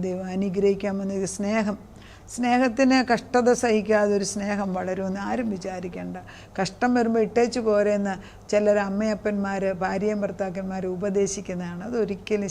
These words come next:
ശരിയല്ല. അവരവിടെ നിന്നത് പയറ്റ് ജയിച്ചെടുക്കാൻ തക്കവണ്ണം ദൈവത്തിൻ്റെ ആത്മാവ് അവരെ പഠിപ്പിച്ചെടുക്കട്ടെ.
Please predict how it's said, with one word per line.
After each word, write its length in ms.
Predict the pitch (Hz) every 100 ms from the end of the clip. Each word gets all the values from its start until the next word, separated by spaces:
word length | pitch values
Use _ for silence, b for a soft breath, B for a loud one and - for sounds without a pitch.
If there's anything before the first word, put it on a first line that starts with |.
| -
ശരിയല്ല. 480 | 180 185 180 170 175 - B B B 175
അവരവിടെ 440 | 190 233 214 220 233 214
നിന്നത് 380 | 208 226 220 220
പയറ്റ് 340 | 202 196 208 240
ജയിച്ചെടുക്കാൻ 720 | 208 202 214 220 185 185 180 180
തക്കവണ്ണം 500 | 180 185 180 175 170 B B -
ദൈവത്തിൻ്റെ 460 | 185 185 180 196 196
ആത്മാവ് 440 | 190 190 196 190
അവരെ 180 | 185 185
പഠിപ്പിച്ചെടുക്കട്ടെ. 1120 | 180 175 185 175 185 185 180 170 180 175 180